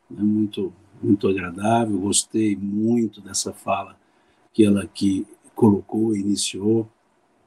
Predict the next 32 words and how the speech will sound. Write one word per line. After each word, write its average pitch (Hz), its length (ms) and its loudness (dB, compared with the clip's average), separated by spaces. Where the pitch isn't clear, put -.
Eu, 110 140 4
por 131 160 0
mim, 123 140 2
eu 107 400 -2
a 113 80 -2
deixaria 107 560 2
falando, 113 420 0
eu 113 60 0
não 110 80 2
precisaria 104 380 -2
falar, 101 420 -8
tá 104 140 -8
perfeito 131 760 0
o 127 260 -4
raciocínio, 120 920 -2
eu 120 160 2
queria 117 260 2
escutar 127 520 -4
mais, 123 560 -2
né? 123 320 0
Tamanha 110 720 -2
a 107 300 -4
concatenação 127 1080 2
de 113 120 -2
ideias 113 500 -2
que 131 100 -6
ela 117 180 -4
colocou, 113 680 -8
né? 110 140 2
E 110 80 4
que 113 140 -6
nos 117 480 0